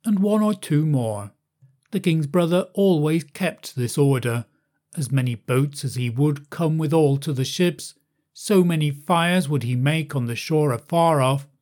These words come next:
to the end we might understand with what strength and company he approached. Their boats are made of one tree,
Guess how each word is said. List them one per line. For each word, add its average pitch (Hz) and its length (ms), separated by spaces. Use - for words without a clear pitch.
to 196 120
the 202 240
end 180 240
we 185 120
might 175 260
understand 180 760
with 135 140
what 143 360
strength 175 640
and 139 200
company 147 500
he 156 200
approached. 160 680
Their 202 160
boats 214 400
are 202 60
made 180 260
of 160 160
one 185 340
tree, 139 560